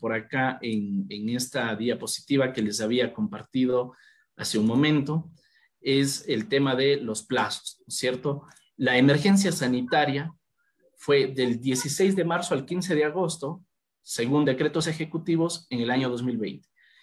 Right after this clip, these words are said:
Y en el año dos mil veintiuno, del veintiuno de abril al veinte de mayo. Esas son las fechas según decretos ejecutivos. Ahora, según acuerdos ministeriales, ¿sí?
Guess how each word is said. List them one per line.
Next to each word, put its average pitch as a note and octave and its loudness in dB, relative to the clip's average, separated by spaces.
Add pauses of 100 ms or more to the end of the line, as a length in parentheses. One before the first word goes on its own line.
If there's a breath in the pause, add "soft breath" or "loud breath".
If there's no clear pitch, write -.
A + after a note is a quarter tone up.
(180 soft breath)
Y C#3 2
en D3 6
el D3 2
año F3+ 4
dos D#3+ 2
mil D#3+ 2
veintiuno, D3 0
del A#2 -2
veintiuno C#3 -2
de B2 0
abril D#3+ 0
al G#2 -6
veinte B2+ -2
de G#2 -2
mayo. G#2 -12 (420)
Esas C#3 0
son D#3+ 4
las - 2
fechas C#3+ 0 (200 soft breath)
según C#3 4
decretos C3 2
ejecutivos. - -6
Ahora, B2 4
según F3 6
acuerdos F#3 4
ministeriales, C#3 2 (340)
¿sí? A#2+ -6